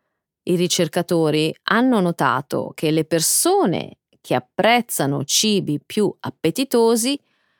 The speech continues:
hanno anche geni collegati all'obesità.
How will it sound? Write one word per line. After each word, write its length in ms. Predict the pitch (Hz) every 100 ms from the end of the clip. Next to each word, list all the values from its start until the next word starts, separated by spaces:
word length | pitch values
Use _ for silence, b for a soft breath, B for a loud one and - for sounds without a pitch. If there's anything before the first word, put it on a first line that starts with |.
| _ _ _ _ _ -
hanno 580 | - 302 320 320 339 _
anche 460 | - 440 466 403 381
geni 480 | 240 190 170 165 214
collegati 800 | - 262 294 165 104 139 - 170
all'obesità. 800 | 160 165 156 160 156 156 -